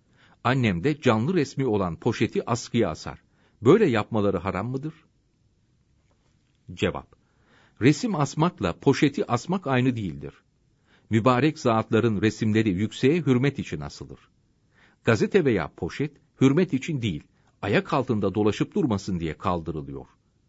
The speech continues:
Poşeti asanların gazeteyi yerden alıp yukarı koyanların haram işlediğini söylemek yanlış olur.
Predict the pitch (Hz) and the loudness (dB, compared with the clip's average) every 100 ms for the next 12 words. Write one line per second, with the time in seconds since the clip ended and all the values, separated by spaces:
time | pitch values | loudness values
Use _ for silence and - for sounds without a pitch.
0 | _ _ _ _ 113 107 107 185 - - | _ _ _ _ 0 2 2 2 0 -2
1 | 107 90 78 117 143 _ _ 101 104 185 | -2 -2 -4 -4 -6 _ _ -2 2 2
2 | 175 131 98 101 92 180 143 110 101 101 | 4 2 4 0 0 -2 -2 -4 -4 -2
3 | 110 190 - 131 117 110 104 95 - 98 | 0 0 0 0 0 0 0 -4 -4 -2
4 | 170 170 - 107 95 85 - 110 98 101 | 0 -2 0 0 0 -2 0 2 2 0
5 | 107 - 123 110 104 - 69 69 | -4 -2 -2 0 -4 -6 -10 -12